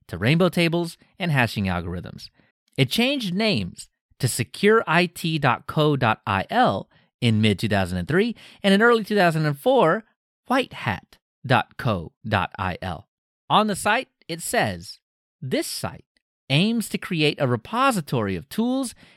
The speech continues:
and information for penetration testers and ethical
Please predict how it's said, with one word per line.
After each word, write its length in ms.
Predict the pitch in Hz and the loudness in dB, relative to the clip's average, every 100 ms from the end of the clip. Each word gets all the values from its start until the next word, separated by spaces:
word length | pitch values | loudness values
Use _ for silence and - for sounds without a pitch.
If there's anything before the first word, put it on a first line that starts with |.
| - | -4
and 160 | 208 | -2
information 720 | 233 240 226 165 - 110 104 107 _ - | 0 2 4 2 2 0 0 -4 _ -8
for 80 | - | 0
penetration 560 | 147 160 - 147 151 | 4 4 2 0 0
testers 600 | 135 139 139 147 139 135 - | 0 0 2 2 2 0 -2
and 320 | 131 135 131 - - | 0 2 0 -4 -2
ethical 580 | 120 117 117 113 104 | 0 0 -2 0 0